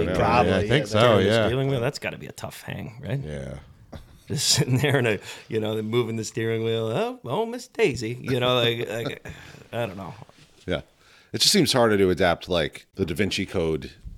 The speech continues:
Speaker 2: into a screenplay
Speaker 1: Oh, yeah.
Speaker 2: versus what they had to do with for this.
Speaker 1: Yeah.
Speaker 2: This is basically just put it in a different format.
Speaker 3: That's it.
Speaker 1: Right.
Speaker 3: You just have to reformat it for
Speaker 2: Yeah,
Speaker 3: a movie.
Speaker 1: Yeah, the
Speaker 2: <laughs> put
Speaker 1: work
Speaker 2: it in
Speaker 1: is,
Speaker 2: final draft.
Speaker 1: the work is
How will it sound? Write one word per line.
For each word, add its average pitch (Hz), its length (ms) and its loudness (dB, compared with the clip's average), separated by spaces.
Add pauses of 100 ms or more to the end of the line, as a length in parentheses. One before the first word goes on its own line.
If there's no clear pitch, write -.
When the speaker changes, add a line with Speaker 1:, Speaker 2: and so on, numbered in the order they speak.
(120)
Speaker 2:
into 82 340 -6
a 78 60 -4 (200)
screenplay 80 600 -4 (220)
Speaker 1:
Oh, 147 80 4
yeah. 151 100 2
Speaker 2:
versus 85 260 -4 (160)
what 87 140 -2
they 87 80 -2
had 80 140 -4
to 65 60 -14
do 73 120 -2
with 67 180 -6
for - 160 -8
this. - 360 -8 (140)
Speaker 1:
Yeah. 101 240 -4 (140)
Speaker 2:
This 80 180 -4
is 73 60 -10
basically 76 320 -4
just - 180 -10
put 82 120 -4
it 69 80 -2
in 65 80 -4
a 65 60 -8
different - 320 -10
format. - 340 -10 (220)
Speaker 3:
That's 131 200 0
it. 123 120 0
Speaker 1:
Right. 95 120 -4
Speaker 3:
You 107 60 -2
just 107 120 2
have 113 120 0
to 101 80 2
reformat 87 640 2
it 78 80 -6
for 85 260 -2
Speaker 2:
Yeah, 101 340 2
Speaker 3:
a - 40 0
movie. 87 280 4
Speaker 1:
Yeah, - 180 2
the - 80 6
Speaker 2:
<laughs> - 0 -
put - 80 4
Speaker 1:
work 180 160 8
Speaker 2:
it 151 100 8
in 110 60 6
Speaker 1:
is, 107 80 0
Speaker 2:
final 104 220 4
draft. 80 240 2
Speaker 1:
the 139 60 4
work 151 320 2
is 107 300 -4